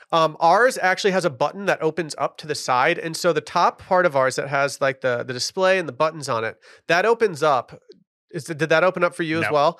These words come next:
Speaker 2: no.
Speaker 1: See, that opens up, and that's where our pieces are. And so we, I was told by Sally, and I didn't question it because I don't question her, to clean, uh, every time I use it. And so I clean all four
Speaker 2: Well,
Speaker 1: pieces every
Speaker 2: because
Speaker 1: time.
Speaker 2: didn't you tell me that this thing, I, I, I thought you had one that's, like, grinding the beans for
Speaker 1: It
Speaker 2: you.
Speaker 1: is.
Speaker 2: Okay,
Speaker 1: Is this
Speaker 2: yeah.
Speaker 1: different? Yeah, this
Speaker 2: Yeah,
Speaker 1: is
Speaker 2: yeah,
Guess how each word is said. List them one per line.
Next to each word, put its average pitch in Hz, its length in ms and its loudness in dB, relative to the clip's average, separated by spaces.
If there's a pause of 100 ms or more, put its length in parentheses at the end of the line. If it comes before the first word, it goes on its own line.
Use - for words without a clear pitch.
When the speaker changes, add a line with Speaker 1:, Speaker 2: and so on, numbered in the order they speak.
Speaker 2:
no. 101 160 -8
Speaker 1:
See, 180 140 -2
that 185 180 4
opens 220 340 2
up, 170 160 2
and 160 140 -6
that's 160 180 2
where 180 140 2
our 151 100 2
pieces 139 400 -8
are. 113 220 -2
And 71 180 -14
so 143 160 -4
we, 147 220 -6
I 151 160 0
was 202 160 -2
told 208 240 -2
by 160 160 2
Sally, 135 560 -2
and - 100 -6
I 127 100 0
didn't 143 180 -10
question 147 340 -4
it 117 80 -8
because 120 200 -12
I 120 80 -4
don't 120 120 -8
question 143 360 -6
her, 113 220 -10 (300)
to 151 80 -4
clean, 160 440 -2 (100)
uh, 131 240 2
every 160 200 -2
time 151 200 -2
I 131 60 0
use 127 180 -8
it. - 240 -12
And 131 100 -20
so 143 120 -2
I 131 100 0
clean 139 240 -8
all 135 180 -2
four 143 160 -4
Speaker 2:
Well, 175 160 -2
Speaker 1:
pieces 127 140 -4
every 185 160 -2
Speaker 2:
because 170 60 -6
Speaker 1:
time. 135 100 -2
Speaker 2:
didn't 190 140 -4
you 233 100 -6
tell 220 160 -4
me 208 100 -6
that 170 220 -6
this 139 160 -6
thing, 147 320 -8
I, 135 200 -6
I, 131 180 -6
I 139 100 -6
thought 170 160 -8
you 156 80 -8
had 151 140 -4
one 139 120 -4
that's, 123 160 -6
like, 113 140 -6
grinding 110 420 -8
the 95 80 -12
beans 113 300 -10
for - 160 -6
Speaker 1:
It 156 80 4
Speaker 2:
you. 190 60 10
Speaker 1:
is. 131 220 0 (220)
Speaker 2:
Okay, 127 220 -2
Speaker 1:
Is - 40 -2
this 156 120 -2
Speaker 2:
yeah. - 40 -6
Speaker 1:
different? 175 380 -2
Yeah, 120 160 0
this 156 100 0
Speaker 2:
Yeah, 160 60 -2
Speaker 1:
is 156 80 -4
Speaker 2:
yeah, 147 60 -4